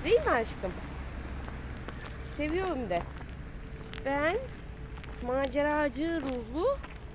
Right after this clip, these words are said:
survivor ruhlu bir kızım de. Gezmeyi çok seviyorum de. Çok meraklı okula.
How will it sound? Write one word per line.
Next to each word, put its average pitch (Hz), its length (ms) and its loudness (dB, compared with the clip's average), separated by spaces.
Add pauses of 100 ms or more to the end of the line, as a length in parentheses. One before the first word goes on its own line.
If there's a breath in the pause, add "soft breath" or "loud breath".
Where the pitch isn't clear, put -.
(200)
survivor 294 720 4
ruhlu 247 520 2
bir 320 80 4 (100)
kızım 269 340 2
de. 143 100 0 (800)
Gezmeyi 247 460 2
çok 277 240 -2
seviyorum 190 600 0
de. 156 100 0 (2500)
Çok 233 200 -4
meraklı 190 380 2
okula. 185 360 0